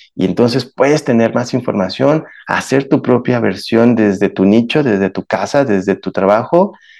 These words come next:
va a ser lo mejor. Y siempre estar activo, siempre trabajar. Eh, un dominguito que dices, "Bueno, voy a descansar tantito",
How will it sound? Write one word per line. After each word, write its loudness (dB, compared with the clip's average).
va 0
a -6
ser 0
lo 2
mejor. 0
Y 2
siempre 2
estar 0
activo, -4
siempre -4
trabajar. 0
Eh, 2
un 4
dominguito 2
que 0
dices, 2
"Bueno, 4
voy 4
a 4
descansar -2
tantito", -2